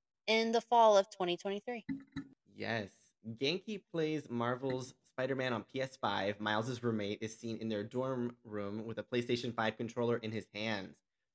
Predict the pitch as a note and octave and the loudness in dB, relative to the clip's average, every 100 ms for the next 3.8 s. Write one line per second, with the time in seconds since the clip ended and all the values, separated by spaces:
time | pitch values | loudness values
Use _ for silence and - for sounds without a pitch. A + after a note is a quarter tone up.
0 | _ C#3+ C#3+ C3+ C#3+ G#3 G#3 C#3+ B2 A#2+ | _ 2 4 2 4 6 6 6 6 6
1 | A#2 G#2 G2+ A2+ A2 A2+ A2 G2 - _ | 4 2 2 2 -2 -2 -4 -4 -8 _
2 | C3+ F3 C3 G#2+ A2 A2 A2+ A2 G2+ - | -2 0 0 0 -2 -2 -4 -2 -4 -6
3 | - F3+ D#3+ C3 B2+ A2 G#2 - | -6 -2 0 0 2 2 0 -6